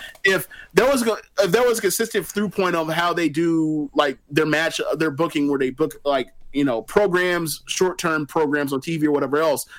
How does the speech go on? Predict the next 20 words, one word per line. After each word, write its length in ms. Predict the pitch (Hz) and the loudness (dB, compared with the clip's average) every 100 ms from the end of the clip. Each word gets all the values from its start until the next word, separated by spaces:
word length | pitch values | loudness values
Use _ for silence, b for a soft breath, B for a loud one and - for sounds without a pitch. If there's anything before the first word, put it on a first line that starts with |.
| B | B
like, 240 | 156 143 B B B | 0 0 B B B
they 160 | 208 214 | 2 2
absolutely 380 | 214 208 220 175 | 2 0 0 2
get 160 | 196 | 0
it 60 | 190 | 0
to 100 | 175 | 0
where, 120 | 165 | 2
like, 220 | 160 139 _ B | 0 -2 _ B
who's 140 | - 226 | -2 0
the 60 | |
next 160 | 214 196 | 0 2
number 140 | 196 | 2
one 80 | 185 | 0
contender? 420 | 170 214 214 120 _ - | -2 -2 -2 -2 _ 0
Okay, 360 | 254 214 151 180 180 | 0 2 0 0 -2
this 140 | 254 | -6
person, 320 | - 165 147 139 | -2 -2 -2 -4
'cause 120 | 156 | -4
he's 200 | 175 156 | -2 0
been 320 | 170 156 147 | 0 -2 -4